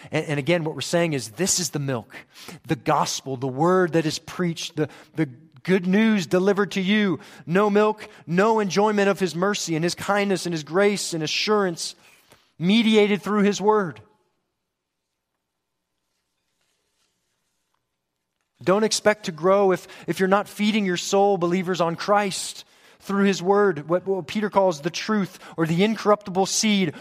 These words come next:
or the living and enduring word of God, or the, the word of the Lord that was proclaimed to you, the good news. That's all descriptions that Peter uses in the first chapter. Don't expect to grow if you're not feeding your soul on Christ through his word.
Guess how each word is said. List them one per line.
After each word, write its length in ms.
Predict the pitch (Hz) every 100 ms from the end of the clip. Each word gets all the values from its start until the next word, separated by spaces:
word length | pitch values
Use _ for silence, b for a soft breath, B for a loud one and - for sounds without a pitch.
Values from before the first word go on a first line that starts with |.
| B
or 100 | 180
the 100 | 175
living 360 | 180 214 214 214
and 100 | 196
enduring 480 | 185 180 214 202 185
word 200 | 208 208
of 120 | 160
God, 340 | 202 202 196
or 80 | 175
the, 100 | 165 B B
the 120 | 151 175
word 320 | 175 220 220
of 100 | 170
the 100 | 196
Lord 300 | 190 208 190
that 140 | 202
was 100 | 180
proclaimed 720 | - 202 196 202 214 202 196
to 100 | -
you, 160 | 185 185
the 160 | 151 190
good 280 | 190 208
news. 260 | 180 220 165
That's 180 | 214 208
all 200 | 220 220
descriptions 500 | 202 - 220 180 151
that 80 | 190
Peter 240 | 202 202
uses 420 | 190 208 190 175 B B B
in 80 | 175
the 80 | 175
first 260 | 208 -
chapter. 540 | - 196 190 156 120 101 _ _ _ _ _ -
Don't 160 | 196
expect 420 | 214 - 220 220 -
to 60 |
grow 600 | 156 160 202 220 190 170 B 180
if 140 | 175
you're 80 | 185
not 200 | 190 190
feeding 380 | - 220 208 196
your 100 | 175
soul 440 | - 202 196 190
on 140 | 175 165
Christ 540 | - 202 180 - -
through 180 | - 165
his 180 | 160 147
word. 440 | 175 175 151 107